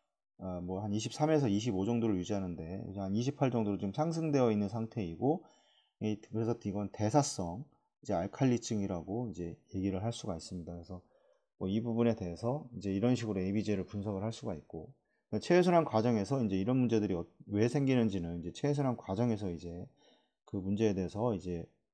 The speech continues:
어, 밝혀내야 될 겁니다. 그래서 이제 뭐 anion 갭이라던가 이런 음이온차 이런 거 가지고 이제 어떤 이제 그 전해질이나 어떤 유기산이 이제 뭐, 뭐 유입이 된다던가 이런 거에 대한 이제 판단을 해줄 수가 있고,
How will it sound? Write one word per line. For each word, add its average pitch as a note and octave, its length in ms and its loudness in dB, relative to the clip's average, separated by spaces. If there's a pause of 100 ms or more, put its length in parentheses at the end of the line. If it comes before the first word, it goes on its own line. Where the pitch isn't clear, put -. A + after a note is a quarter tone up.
(180)
어, F#2+ 380 -6
밝혀내야 G2 460 -2
될 F#2 120 -4
겁니다. F2 280 -6
그래서 A2+ 180 -2
이제 A2 100 -2
뭐 A2+ 120 4
anion C3 420 6
갭이라던가 G#2+ 800 2
이런 G#2 240 0
음이온차 A2+ 680 4 (520)
이런 A#2+ 200 4
거 A2+ 160 4
가지고 F#2+ 460 2
이제 G2+ 120 -2
어떤 C3 500 8
이제 G#2 420 2 (140)
그 G2 320 -2 (240)
전해질이나 G#2+ 840 2 (240)
어떤 G#2 340 2
유기산이 C3 560 4
이제 F#2+ 280 -2
뭐, F#2 300 -4
뭐 F#2 160 -6
유입이 G#2 280 2
된다던가 F2 640 -8 (420)
이런 A#2 220 4
거에 A#2 220 8
대한 F#2+ 300 0
이제 F2+ 180 -4
판단을 C3+ 440 0
해줄 A#2+ 160 -2
수가 A#2 260 -6
있고, F2 460 -10